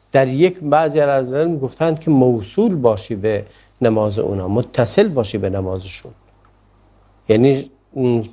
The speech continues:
پشت سر اونا مرتب این جماعت به هم متصل باشه. اگر فاصله هم هست، فاصله، اه، به چشم طرف مقابل رو ببینی یا صفحه پشت سرش رو عرض می‌کنم.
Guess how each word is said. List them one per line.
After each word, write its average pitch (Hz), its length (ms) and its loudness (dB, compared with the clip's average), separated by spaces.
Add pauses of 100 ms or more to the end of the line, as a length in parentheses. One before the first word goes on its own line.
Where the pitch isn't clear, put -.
پشت 139 300 0
سر 160 240 2
اونا 160 300 0
مرتب 156 520 2
این 185 160 0
جماعت 143 380 0
به 131 120 -2
هم 135 140 0
متصل 110 540 -4
باشه. - 360 -12 (720)
اگر 202 300 4
فاصله 127 640 -2
هم 120 120 -4
هست، 160 240 -2
فاصله، 131 720 0 (640)
اه، 110 540 2
به 143 360 0
چشم 165 520 0 (760)
طرف 120 280 0
مقابل 117 500 0
رو 117 100 -2
ببینی 90 460 -6 (1800)
یا 117 300 4
صفحه 127 460 0
پشت 120 300 -8
سرش 101 280 -2
رو 90 60 -6
عرض 90 240 -10
می‌کنم. 95 320 -20